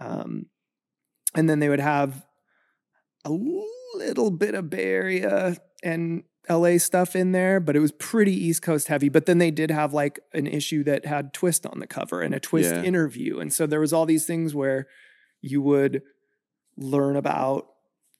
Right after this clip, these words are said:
Speaker 1: techniques and different tools and different
Speaker 2: Yeah.
Speaker 1: utensils and then different styles. And a lot of it was just biting other people and, you know, figuring out your own style from that by taking a
Speaker 2: Yeah.
Speaker 1: bunch of things.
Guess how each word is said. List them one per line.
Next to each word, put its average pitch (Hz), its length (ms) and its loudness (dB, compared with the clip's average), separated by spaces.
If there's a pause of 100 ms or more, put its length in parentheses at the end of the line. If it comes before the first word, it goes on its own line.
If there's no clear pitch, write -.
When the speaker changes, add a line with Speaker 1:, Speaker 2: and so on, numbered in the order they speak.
(460)
Speaker 1:
techniques 180 840 0
and 131 140 0
different 165 360 0
tools 151 560 0
and 139 100 -4
different 165 260 0
Speaker 2:
Yeah. 170 40 -2
Speaker 1:
utensils 165 580 0
and 147 120 0
then 147 160 2
different 147 320 -2
styles. 156 560 2
And 156 100 2
a 185 40 4
lot 202 220 0
of 156 80 0
it 156 100 0
was 143 140 -2
just 151 200 -4 (340)
biting 143 480 0
other 135 220 -4
people 147 520 -4 (920)
and, 151 160 2
you 143 80 2
know, 131 180 -2
figuring 143 480 0
out 139 320 -2 (400)
your 147 280 2
own 139 240 -4
style 139 300 0
from 139 260 -6
that 165 200 4
by 127 140 -6
taking 135 340 -6
a - 60 0
Speaker 2:
Yeah. 175 60 2
Speaker 1:
bunch 139 200 -2
of 135 80 -12
things. 135 540 -6